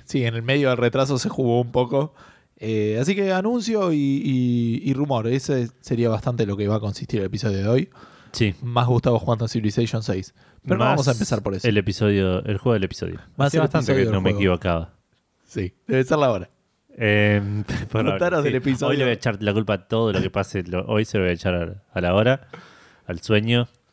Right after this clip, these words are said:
Speaker 2: Y, oh, fuck, es re tarde.
Speaker 1: Contame, al, eh, contame del, del episodio del episodio o del juego del juego.
Speaker 2: Bueno, el juego del episodio ciento diez
Speaker 1: Sí.
Speaker 2: es el
Speaker 1: Ciento diez.
Speaker 2: WarioWare Inc. Mega Micro Games,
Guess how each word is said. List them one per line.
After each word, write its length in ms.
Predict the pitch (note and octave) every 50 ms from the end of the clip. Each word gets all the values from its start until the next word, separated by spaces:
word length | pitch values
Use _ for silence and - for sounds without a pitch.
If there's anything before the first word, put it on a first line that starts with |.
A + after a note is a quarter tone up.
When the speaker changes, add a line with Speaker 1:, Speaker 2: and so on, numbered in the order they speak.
| _ - _ _ _ _ _ _ _ _ _ _ _ -
Speaker 2:
Y, 100 | - -
oh, 140 | - - -
fuck, 320 | - - - - - - - -
es 100 | - -
re 100 | A2 G#2
tarde. 240 | - - - - -
Speaker 1:
Contame, 540 | - - C3+ B2 - F3 E3+ F3 F3 D#3 C3+
al, 180 | B2+ C3 B2+ -
eh, 260 | B2 B2 A#2+ A#2 A#2+
contame 360 | A#2 C3 B2+ B2 - D#3 D#3+ D3+
del, 280 | B2+ A#2+ A#2 A#2 A#2
del 140 | B2 A#2 A2+
episodio 440 | A2+ A2 B2 A#2+ C3 C#3+ C#3+ C#3 B2+
del 100 | A#2+ A#2
episodio 580 | A2 - B2 A#2 - C3+ C3+ C#3 C#3+ C3 A#2 A2
o 60 | G#2+
del 120 | G#2+ G#2+
juego 240 | G#2 - B2 A2+ G#2+
del 120 | G#2+ G#2
juego. 340 | G2 - A#2+ G#2+ G#2 G2 G#2+ - _ _ _ _
Speaker 2:
Bueno, 300 | - A2 A2 C3 A#2+ G2+ F#2+ - _ -
el 160 | C#3 A#2+ A#2
juego 220 | - E3 E3+ D#3+
del 80 | D3 C3
episodio 600 | B2+ G#2+ G#2+ - - D3 D3 C#3+ C3 B2 A2+ G2+
ciento 720 | - - - A2+ A2 A2 A2 G#2+ - A2 G2+ G2 F#2+ F2+
diez 480 | F#2 G2 G#2 B2 E3 F3+ - - - _ _
Speaker 1:
Sí. 260 | - - A#2+ G2+ - _ _ -
Speaker 2:
es 240 | A#2+ A#2+ A#2+ - -
el 360 | - C#3+ B2+ B2+ B2+ C3 - _ _ _ _ _ _ _ _ _ _ _ _ _ _ _ _ _ _ _ _ _
Speaker 1:
Ciento 340 | - - - B2+ A2+ B2+ B2+
diez. 300 | A#2+ G2 D#2+ - - - _ _ -
Speaker 2:
WarioWare 960 | C3+ A#2 B2 D#3 E3+ E3+ E3 D3+ D#3 C#3+ B2+ B2 C3 C#3+ D#3 E3 E3 - - _ _ _ _ _ _ -
Inc. 320 | D#3 D3 D#3+ F3+ F3+ - - - - _ _ -
Mega 400 | A#2 A#2 B2 C#3+ D3+ D#3+ D#3 C#3+
Micro 380 | C#3 C#3+ D3 C3 - C#3+ C#3
Games, 560 | C3+ C#3 C#3 C3 A#2 G#2 F#2 F2 - - -